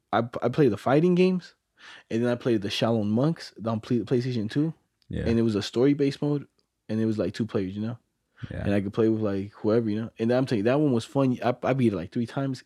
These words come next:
Speaker 1: 'cause you can unlock characters, you know?
Speaker 2: Yeah.
Speaker 1: And I'm telling you, it's some good shit every time. They don't make games like, I used to, I used to be actually into a lot of ca-, campaign games, you know?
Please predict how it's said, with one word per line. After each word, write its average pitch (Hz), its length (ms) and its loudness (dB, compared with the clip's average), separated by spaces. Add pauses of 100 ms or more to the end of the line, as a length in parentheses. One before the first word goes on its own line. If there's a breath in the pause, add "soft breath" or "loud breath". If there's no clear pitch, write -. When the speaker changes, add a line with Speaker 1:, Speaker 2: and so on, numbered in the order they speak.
Speaker 1:
'cause 113 120 -4
you 110 80 -2
can 120 100 2
unlock 101 240 0
characters, 101 380 -6
you 101 40 -8
know? 117 140 -6 (640)
Speaker 2:
Yeah. - 280 -8 (500 loud breath)
Speaker 1:
And - 100 -10
I'm 98 80 -6
telling 131 260 -4
you, 131 140 -8
it's 120 140 -10
some 110 80 -6
good 104 140 -8
shit 117 240 -8
every 98 160 -8
time. 117 260 -8 (1900 loud breath)
They 123 220 4
don't 139 160 2
make 139 140 0
games 139 200 0
like, 131 300 -2
I - 60 2
used 214 180 4
to, 175 120 0
I 175 60 6
used 254 180 6
to 226 40 -8
be 208 240 6
actually 190 260 2
into 160 360 2
a - 20 4
lot 120 120 4
of 117 60 -2
ca-, 110 220 -2
campaign 110 420 -2
games, 104 240 -4
you 107 60 -2
know? 143 180 -4